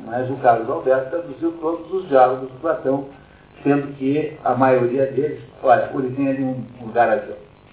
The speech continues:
tá? Ou então aqui. Então, o, o Platão, o Carlos Alberto Nunes, eh, traduziu em parte com, aí, uma cooperação com a Universidade Federal do Pará, que editou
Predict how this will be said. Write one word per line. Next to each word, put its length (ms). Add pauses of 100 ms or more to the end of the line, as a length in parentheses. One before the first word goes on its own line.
(580)
tá? 220 (920)
Ou 80
então 240
aqui. 400 (1800)
Então, 600
o, 600
o 100
Platão, 540
o 380
Carlos 220
Alberto 380
Nunes, 340 (160)
eh, 460
traduziu 480
em 160
parte 420
com, 340 (440)
aí, 360
uma 180
cooperação 640
com 220
a 200
Universidade 580
Federal 320
do 80
Pará, 540 (720)
que 120
editou 680